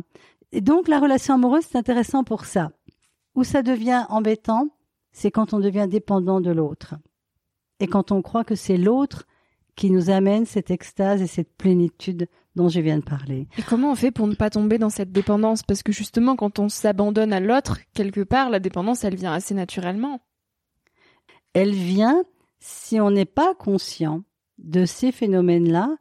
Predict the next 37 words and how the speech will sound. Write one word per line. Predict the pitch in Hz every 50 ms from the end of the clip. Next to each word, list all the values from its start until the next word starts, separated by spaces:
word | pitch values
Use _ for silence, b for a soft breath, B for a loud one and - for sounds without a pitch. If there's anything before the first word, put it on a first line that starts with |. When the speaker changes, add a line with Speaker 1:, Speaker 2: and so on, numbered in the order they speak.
| _
Speaker 1:
c'est-à-dire | _ - 180 165 - 180 180 175 175 240 285 269 -
que | - 180
si | - - - - 311
on | 294 269 254
croit | - - - 254 240 226
que | - - - 170
c'est | 170 - - - 185 175
l'autre | 165 185 208 262 285 277 247 220 - - - 151 b b b b b b b _
qui | - 196
nous | 190 185 185 190
amène | 233 240 262 269 254 240
le | 220 214
plaisir, | - - 202 208 208 202 185 180 190 196 208 233 233 - 190 165 160 b b b b b b _
oui, | 180 240 311 330
on | 269
va | 208 185 185
devenir | 170 190 180 220 262 269 247
dépendant | 202 202 - - 180 180 170 175 233 302 349
Speaker 2:
Mm. | 339 -
Speaker 1:
parce | - 196 - -
que | - - 233 233 269 330 339 B B B B B B _
on | - 190 185
se | 190 - 233
déresponsabilise, | 214 180 196 285 277 302 311 285 - - 247 247 - - 233 214 190 196 214 220 320 392 370 277 226
en | 208 202 196
fait, | - - - 262 311 302 - 214
de | 190 175 165 180 208 233
ce | 226 - - 226
qu'on | - - 208 202 202
est |
en | 202 208 220
train | - - - 208
de | 202 - -
créer | - - - - 285 277 262 240 - -
à | 202 214
notre | 247 262 247 - - - 220
insu, | 208 202 - - - - 294 311 349 339